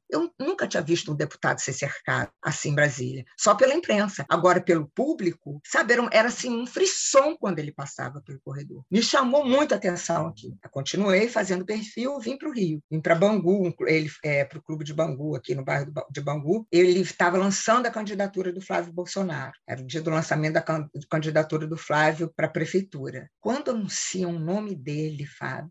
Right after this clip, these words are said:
as pessoas entram, assim, em delírio, sabe? É uma, uma coisa que eu não via nenhum político provocar essa reação. "Mito, mito, mito." As pessoas começaram a gritar, gritar, e eu fiquei muito impressionada, aquela multidão toda em volta dele.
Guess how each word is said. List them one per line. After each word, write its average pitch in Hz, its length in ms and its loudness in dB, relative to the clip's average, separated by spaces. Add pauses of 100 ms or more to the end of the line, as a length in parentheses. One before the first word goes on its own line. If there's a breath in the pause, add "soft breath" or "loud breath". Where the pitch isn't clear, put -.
(180 loud breath)
as - 120 0
pessoas 247 320 -4
entram, 269 280 -6
assim, 247 200 -4
em 226 60 0
delírio, 214 800 2
sabe? 208 360 2
É 226 40 4
uma, 269 440 -2
uma 277 340 -2 (140)
coisa 269 600 8
que - 220 -10 (180)
eu - 100 4
não 302 100 0
via 285 160 2
nenhum 311 300 2
político 277 800 0
provocar 226 600 0
essa 330 180 -8
reação. 165 500 -12 (180)
"Mito, 302 640 2
mito, 302 460 0
mito." 302 260 -6
As - 60 -8
pessoas 254 260 -8
começaram 233 380 -2
a - 20 -2
gritar, 247 540 2
gritar, 226 640 2
e 233 160 0
eu 226 100 6
fiquei 220 200 -4
muito 208 200 -2
impressionada, 196 580 0
aquela 202 220 0
multidão 202 640 0
toda 208 220 -4
em 190 80 -4
volta 185 340 -2
dele. 240 640 2